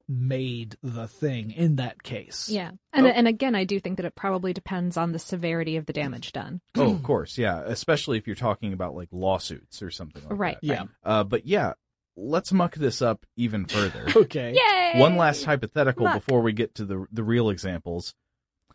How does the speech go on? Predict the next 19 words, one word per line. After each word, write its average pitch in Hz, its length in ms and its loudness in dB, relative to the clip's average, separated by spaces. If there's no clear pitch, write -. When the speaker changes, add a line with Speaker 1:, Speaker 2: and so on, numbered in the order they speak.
Speaker 3:
What 233 180 6
if 294 220 -4
instead 139 520 0
of 117 140 0
one 135 260 0
programmer, 80 680 -6
many 185 420 0
waves 117 720 0
of 101 280 -10
graduate 113 580 0
students 104 520 -2
and 107 140 -2
professors 98 880 -4
in 104 200 -4
a 98 100 -4
university 107 800 -2
artificial 101 560 -6
intelligence 98 640 -6
lab 90 380 -6